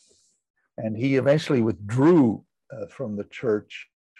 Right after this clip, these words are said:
I mean, from the exercise of his,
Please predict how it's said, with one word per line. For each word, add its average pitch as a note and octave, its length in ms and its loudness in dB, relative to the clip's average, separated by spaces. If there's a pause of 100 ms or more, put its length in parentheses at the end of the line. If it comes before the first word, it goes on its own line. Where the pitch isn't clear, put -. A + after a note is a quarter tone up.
(340)
I A2+ 80 -8
mean, A2+ 180 -2
from A2 340 -2 (720)
the B2+ 160 -8
exercise B2+ 640 -2
of G#2 100 -10
his, G2+ 220 -10